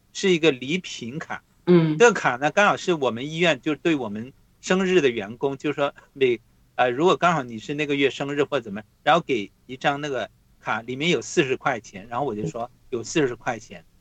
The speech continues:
Speaker 2: 嗯。
Speaker 1: 这样，然后他们当然是很感激了，然后就说了，
Speaker 2: 嗯。
Speaker 1: 啊，“God bless you”之类的。
Speaker 2: 嗯。
Speaker 1: 然后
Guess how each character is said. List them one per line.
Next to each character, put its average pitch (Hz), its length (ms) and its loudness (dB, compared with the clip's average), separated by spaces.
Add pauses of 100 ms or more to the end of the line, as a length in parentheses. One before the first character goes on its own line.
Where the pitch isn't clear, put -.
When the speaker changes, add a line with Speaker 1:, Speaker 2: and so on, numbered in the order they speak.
(400)
Speaker 2:
嗯。 151 200 -2
Speaker 1:
这 151 60 4
样， 127 160 0 (480)
然 131 160 0
后 139 180 0 (140)
他 170 120 0
们 156 200 -2
当 156 160 4
然 156 80 2
是 143 240 -2
很 135 200 -14
感 82 240 -6
激 120 160 -12
了， 107 160 -6
然 98 120 -8
后 110 60 -10
就 117 180 -6
说 160 220 2
了， 101 140 -4
Speaker 2:
嗯。 - 100 -10
Speaker 1:
啊， 101 120 -10
“God 127 240 -2
bless 127 360 -2
you” 123 140 -6 (380)
之 - 100 4
类 127 160 0
的。 - 100 -14
Speaker 2:
嗯。 - 120 -20 (500)
Speaker 1:
然 160 120 4
后 175 240 4